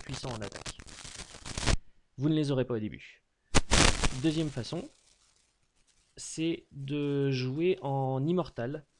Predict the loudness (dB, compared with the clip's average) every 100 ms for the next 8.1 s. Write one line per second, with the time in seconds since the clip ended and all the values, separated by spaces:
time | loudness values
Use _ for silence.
0 | -12 -6 0 2 4 4 4 0 0 0
1 | -2 -4 -6 -4 -2 -2 0 -2 -2 -2
2 | -2 -4 -4 -4 -4 -8 -6 -2 0 0
3 | 0 -2 -2 -2 -4 -4 -4 -6 -4 -4
4 | -4 -4 -2 -2 -2 -4 -6 -6 -8 -10
5 | -14 -18 _ _ -8 -6 -4 -6 -6 -12
6 | -12 -12 -6 -6 -6 -10 -6 -4 -4 _
7 | -6 -6 -4 -6 -6 -8 -8 -10 -6 -8
8 | -8